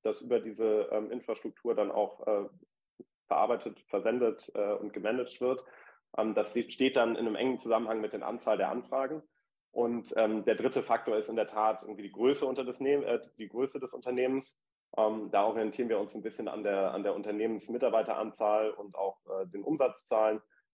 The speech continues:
Ähm, was wir nicht machen wollen, ist zum Beispiel, wir rechnen nicht per Seat ab. Ähm, also wir wollen es im Gegenteil fördern, dass möglichst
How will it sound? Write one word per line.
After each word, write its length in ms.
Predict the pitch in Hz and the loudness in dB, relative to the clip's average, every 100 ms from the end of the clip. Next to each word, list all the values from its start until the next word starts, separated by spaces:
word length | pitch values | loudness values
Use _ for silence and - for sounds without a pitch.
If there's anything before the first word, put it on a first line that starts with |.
| - | -6
Ähm, 220 | 104 104 101 | -2 -2 2
was 200 | 113 - | 2 4
wir 80 | 117 | 2
nicht 240 | 147 - | 2 0
machen 300 | 131 127 127 | 0 0 0
wollen, 280 | 110 113 113 | -2 0 -2
ist 140 | - | -8
zum 80 | 117 | -4
Beispiel, 240 | 104 101 113 | -2 -2 -2
wir 60 | |
rechnen 240 | 104 - 110 | -4 -4 -6
nicht 380 | 120 - - - | -6 -8 -20 -4
per 180 | 107 | -2
Seat 320 | 101 - 147 - | -2 -4 -6 0
ab. 340 | 143 190 - - - | 0 0 -8 -10 0
Ähm, 360 | 107 107 107 | 0 0 -2
also 180 | 104 101 | -2 0
wir 160 | 104 104 | 0 2
wollen 320 | 110 110 110 - _ _ _ - | 4 4 0 -6 _ _ _ -4
es 160 | 113 | -2
im 120 | 120 113 | -2 0
Gegenteil 680 | 127 143 - 113 110 107 - | 0 0 2 4 4 2 -4
fördern, 720 | - 120 131 143 139 139 131 | -2 2 2 2 -2 -4 -4
dass 320 | 107 - - - | -6 -6 -14 -10
möglichst 560 | 110 123 123 110 - | -6 -4 -4 -6 -8